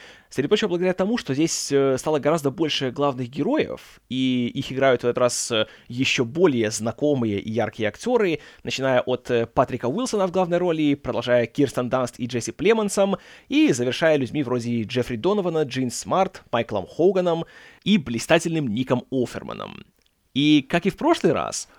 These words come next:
Холли каким-то поразительным образом сумел перенять или скопировать, или унаследовать, не знаю, что произошло, но, как и Коэны,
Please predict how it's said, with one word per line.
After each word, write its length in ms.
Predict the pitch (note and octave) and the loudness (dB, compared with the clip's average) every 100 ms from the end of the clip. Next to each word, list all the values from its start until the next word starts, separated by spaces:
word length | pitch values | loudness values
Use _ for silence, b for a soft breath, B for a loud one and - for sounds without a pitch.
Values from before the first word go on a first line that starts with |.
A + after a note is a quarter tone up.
| b | b
Холли 420 | - B3 D4+ A3 | -4 2 4 2
каким-то 360 | - A3+ A3 G#3 | -2 -6 -4 -2
поразительным 480 | - G3 A#3+ B3 | -2 -4 -4 -4
образом 420 | - C4 G#3+ E3 C#3+ | -2 -2 -2 -4 -4
сумел 300 | E3+ G#3 G#3 | -2 -2 -2
перенять 800 | - F#3+ G#3 G#3 C4 D4 - - | -4 -2 -2 0 0 0 -4 -10
или 180 | E3 F3+ | -6 -4
скопировать, 760 | - F3+ G#3+ C4 G3+ F#3 - | -4 -6 -4 -4 -2 -4 -6
или 160 | - D#3+ | -6 -4
унаследовать, 840 | D3+ D#3 - G#3 G#3 F#3 F3+ - C#3+ | -2 -4 -4 -4 -2 -2 -4 -8 -6
не 140 | F3+ | -4
знаю, 260 | F3+ C3 - | 0 0 0
что 160 | C#3+ | -4
произошло, 360 | C#3 D3 D#3+ G#3+ | -2 -4 -2 -2
но, 380 | D3 F3+ B2 - B B - | 0 0 0 -4 B B 0
как 240 | G#3 F#3+ | 2 2
и 140 | - D#3 | -4 -8
Коэны, 640 | - C#4+ C4+ F2+ B1 | 0 2 2 0 -8